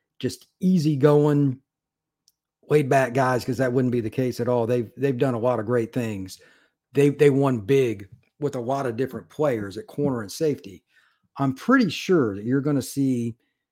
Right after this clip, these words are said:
Florida State have a couple of games where they're shootout 'cause it's college football today.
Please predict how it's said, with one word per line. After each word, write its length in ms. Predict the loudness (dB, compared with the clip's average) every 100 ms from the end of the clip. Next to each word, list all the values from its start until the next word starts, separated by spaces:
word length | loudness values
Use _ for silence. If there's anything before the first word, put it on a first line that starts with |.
| _ _
Florida 200 | 2 4
State 240 | 4 2 2
have 140 | 0
a 60 | 0
couple 240 | -2 -2
of 60 | -2
games 220 | -2 -2
where 60 | -2
they're 120 | -2
shootout 400 | -4 -6 -8 -10
'cause 140 | -8
it's 120 | -8 -2
college 340 | -2 -2 -6
football 300 | -8 -4 -4
today. 360 | -6 -10 -12